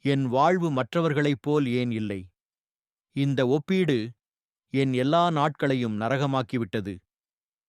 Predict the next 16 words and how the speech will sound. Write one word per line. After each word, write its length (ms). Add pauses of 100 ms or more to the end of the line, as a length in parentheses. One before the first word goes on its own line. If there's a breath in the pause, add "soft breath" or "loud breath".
(120)
புத்தர் 540 (480)
இளைஞனை 560
சூரியன் 500
படும் 280
திசையில் 420
நிற்கச் 320
செய்தார். 440 (520)
மேலும் 460 (300)
தானும் 520
அதே 360
போன்றே 420
நின்றார். 560 (500)
இருவரின் 540
நிழலும் 420
தரையில் 460
விழுந்தது. 640